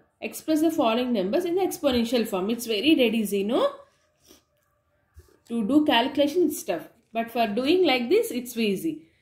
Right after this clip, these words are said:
Nine into nine into nine. How many nines are there? Three nines. Just mention it. Nine power three.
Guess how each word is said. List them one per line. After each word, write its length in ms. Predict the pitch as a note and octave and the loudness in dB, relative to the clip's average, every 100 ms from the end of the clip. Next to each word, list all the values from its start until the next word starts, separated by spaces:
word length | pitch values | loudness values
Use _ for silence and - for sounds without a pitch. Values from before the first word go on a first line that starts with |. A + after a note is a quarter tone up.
| _ _ | _ _
Nine 280 | A#3 B3 C4+ | -2 0 4
into 240 | D4+ D#4 | 4 4
nine 240 | C#4+ B3 B3+ | 2 0 0
into 160 | C#4 | 0
nine. 220 | B3+ F#3+ G3 | 0 0 0
How 200 | A3 B3+ | -2 0
many 180 | D#4+ | 2
nines 320 | D4+ C4+ C#4+ D#4+ | 4 2 2 2
are 180 | D4+ | 2
there? 240 | B3 G4 A#4+ - _ | 4 2 0 -10 _
Three 220 | F#4+ F#4+ | 2 4
nines. 380 | C#4+ C4+ C#4 - _ _ _ D4+ | 4 2 -2 -8 _ _ _ -2
Just 200 | F4+ D#4+ | 0 0
mention 300 | E4+ E4 D4+ | 0 2 2
it. 140 | D#4+ | 2
Nine 260 | B3 F#3+ A3+ | 0 -2 0
power 280 | C#4 D#4 D#4+ | 2 2 4
three. 460 | F#4 F4+ E4 D#4+ | 4 4 2 -2